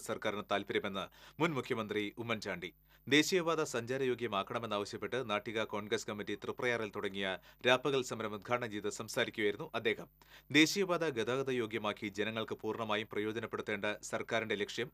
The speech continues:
ഇതാണ്. നോട്ടിഫിക്കേഷനിലൂടെ ദേശീയപാത ജില്ലാ റോഡുകളാക്കിയതിനാൽ മദ്യമുതലാളിമാർക്ക് തങ്ങളുടെ മദ്യശാലകൾ തുറക്കാൻ കഴിയും. മദ്യമുതലാളിമാരുടെ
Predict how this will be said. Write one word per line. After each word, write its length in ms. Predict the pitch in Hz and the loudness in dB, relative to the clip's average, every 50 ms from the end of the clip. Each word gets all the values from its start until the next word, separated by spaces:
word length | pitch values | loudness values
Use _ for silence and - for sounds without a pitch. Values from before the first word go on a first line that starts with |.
| - 123 123 | -4 0 4
ഇതാണ്. 280 | 123 117 107 95 82 - _ _ _ - - - - - | 4 4 4 4 0 -8 _ _ _ -20 -20 -20 -6 2
നോട്ടിഫിക്കേഷനിലൂടെ 840 | 139 156 156 175 165 165 175 147 156 147 - 147 127 120 117 131 165 - 104 104 120 | 4 4 6 4 4 2 2 2 2 2 2 0 0 0 2 2 0 0 2 4 4
ദേശീയപാത 520 | 123 120 - 139 123 113 120 117 117 104 101 107 | 4 4 4 2 2 2 2 0 0 0 -2 -2
ജില്ലാ 180 | 110 123 123 107 104 | -2 0 0 0 0
റോഡുകളാക്കിയതിനാൽ 760 | 107 113 110 110 107 107 104 - 117 107 104 101 107 131 170 - _ _ _ _ _ - - - 131 | -2 0 0 2 2 2 2 2 2 2 4 4 2 -2 -4 -8 _ _ _ _ _ -20 -16 -2 4
മദ്യമുതലാളിമാർക്ക് 880 | 131 143 147 151 202 180 170 156 156 156 147 143 143 135 123 - 151 131 - 120 | 6 6 6 6 4 4 4 4 4 4 4 4 4 2 2 2 0 0 2 0
തങ്ങളുടെ 300 | 117 123 127 131 127 117 | 0 2 0 0 0 0
മദ്യശാലകൾ 540 | 107 104 104 120 117 - 123 117 113 113 107 - | 0 0 -2 -2 -2 -2 -2 0 0 0 0 0
തുറക്കാൻ 340 | 110 113 107 - 127 123 110 107 | -2 -2 2 2 2 2 2 2
കഴിയും. 260 | 98 95 85 82 - _ - - _ _ - | 0 -2 -2 -4 -8 _ -20 -20 _ _ 0
മദ്യമുതലാളിമാരുടെ 840 | 117 135 139 151 196 180 160 151 151 151 147 139 139 131 127 127 | 2 4 4 4 4 2 4 4 4 4 4 4 2 2 2 2